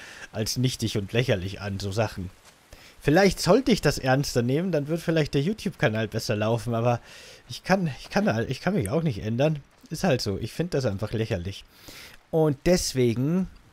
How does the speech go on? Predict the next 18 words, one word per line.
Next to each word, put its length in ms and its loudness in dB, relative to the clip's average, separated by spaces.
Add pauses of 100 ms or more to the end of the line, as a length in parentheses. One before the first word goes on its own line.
(120)
find 160 -4
ich 80 -2
das 180 -4
schön, 460 2 (320)
dass 160 -4
das 140 -4
Spiel 320 -6
das 260 0
so 340 0 (800)
auch 220 2
noch 180 0
mal 400 2 (680)
einem 300 0
vor 180 -2
Augen 280 0
führt 320 -4
und 100 -6
verdeutlicht, 720 -4